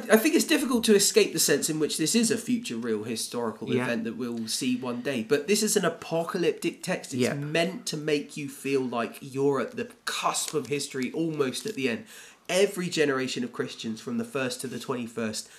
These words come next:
Speaker 1: felt like they were on the cusp of history at
Speaker 2: Sure.
Speaker 1: the end of the, it can't get worse than this. You know, it can't become more real than it is now. It can't become more urgent.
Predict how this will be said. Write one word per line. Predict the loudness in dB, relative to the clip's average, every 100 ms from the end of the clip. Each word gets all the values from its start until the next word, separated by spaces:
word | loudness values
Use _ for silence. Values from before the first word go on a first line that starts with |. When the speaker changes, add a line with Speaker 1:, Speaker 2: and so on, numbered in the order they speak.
| -20 _ _ -2
Speaker 1:
felt | 2 2 0
like | -2 -2 -2
they | -2
were | 0 -2
on | 0 0
the | 0
cusp | -2 -6 -6
of | -6
history | -6 -6 -2 0
at |
Speaker 2:
Sure. | 2 2
Speaker 1:
the |
end | 2
of | -2
the, | -2 2
it | 2 2
can't | -8 0 2 4 2 0
get | 0 2
worse | 2 2 2
than | 0
this. | 0 2
You | 2
know, | 2
it | 0
can't | 2 6 6 6
become | 0 0 0
more | 0 -2 -2 -2
real | 0 0 0
than | -2
it | -2 -2
is | -4
now. | -2 -2 -4 -8 -20 -6
It | -2 0
can't | 4 4 4
become | -2 -2
more | 0 -2 0
urgent. | -2 -2 -2